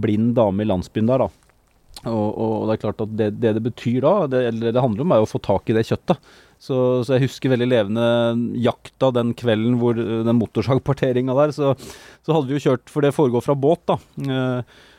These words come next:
eh, og tettheten av elg i Alaska er jo mye mindre i Norge, men da kjørte vi oppover elga, og vi så jo ikke noe elg hele dagen, og så var det jeg som var skytter da på vei ned, og,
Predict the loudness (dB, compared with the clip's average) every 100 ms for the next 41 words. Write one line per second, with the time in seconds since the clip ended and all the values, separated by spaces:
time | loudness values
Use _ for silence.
0 | _ -12 -8 -4 -2 0 -2 0 -2 0
1 | 0 2 2 0 0 0 0 2 2 2
2 | 0 0 0 -2 -4 -2 -2 0 -2 -2
3 | -2 -2 -2 0 0 2 0 -2 -6 -4
4 | -4 -4 -4 -2 -2 -2 -4 -4 -6 -2
5 | 0 2 2 0 -2 -2 -4 0 0 0
6 | 2 2 2 0 0 0 -4 -20